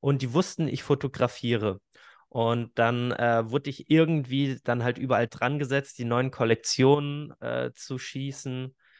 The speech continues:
dann, äh, auch Produktfotos, äh, Fotos draußen und so von Models und den Produkten. Und dann ist mir aufgefallen, weil die waren echt traurig,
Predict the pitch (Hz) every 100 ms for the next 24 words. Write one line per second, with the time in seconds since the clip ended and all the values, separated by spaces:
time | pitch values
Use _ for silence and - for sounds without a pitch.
0 | _ _ _ 117 117 120 117 - 117 117
1 | 113 110 - 120 - _ _ _ 135 131
2 | 170 - - 143 143 143 139 127 131 -
3 | - 117 117 113 - 127 123 120 - -
4 | 117 123 151 - 135 123 131 131 131 -
5 | 120 117 120 120 120 120 - - - 123
6 | 117 120 - 120 120 127 _ 127 135 -
7 | - - - - - 120 120 117 117 131
8 | 147 92 123 175 - 170 - 143 151 175
9 | 131 117 117 117 131 - - 135 151 151